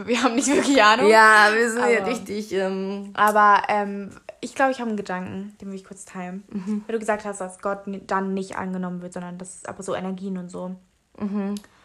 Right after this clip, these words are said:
Speaker 1: Ich glaub, dass ganz oft bei vielen Leuten das Ding ist, so, die wollen nichts, die finden das komisch, wenn was Höheres über denen ist. Über Menschen.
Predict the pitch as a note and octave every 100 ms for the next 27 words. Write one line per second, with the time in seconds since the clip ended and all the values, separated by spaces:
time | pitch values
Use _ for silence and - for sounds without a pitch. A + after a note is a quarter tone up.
0 | _ _ _ - G#3+ C4 C#4 C4 - A#3+
1 | B3+ B3+ A3+ A3 G3+ A3+ G#3+ G#3 G3+ G3+
2 | G3+ G3+ - G3 F#3+ F#3+ F#3+ F#3 F#3 _
3 | _ - G3 F#3+ G3 G3 G3 F#3+ - -
4 | - _ _ _ _ _ _ - G3 A3
5 | G#3 - - G3+ G3+ G3+ G3 F#3 F#3 F#3
6 | - G3+ F#3 F3+ F#3 F#3+ F3+ F3 E3+ F3+
7 | - _ _ _ _ _ _ _ _ -
8 | G#3 F#3+ F#3 F#3 - G#3 G#3+